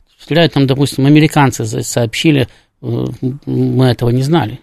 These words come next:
это американцы сообщили, что из Солидара, в-, из-под Солидара выведено,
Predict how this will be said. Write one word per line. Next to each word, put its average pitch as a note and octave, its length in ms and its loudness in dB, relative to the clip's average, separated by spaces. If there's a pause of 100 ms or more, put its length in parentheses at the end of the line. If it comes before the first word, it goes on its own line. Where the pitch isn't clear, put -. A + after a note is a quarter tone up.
это - 100 -12
американцы A#2 500 -6
сообщили, D3+ 500 -2
что B2+ 260 -6 (380)
из C3 240 2
Солидара, C3 960 2
в-, B2+ 400 -4
из-под C3+ 260 -6
Солидара B2 540 0 (320)
выведено, C3+ 640 4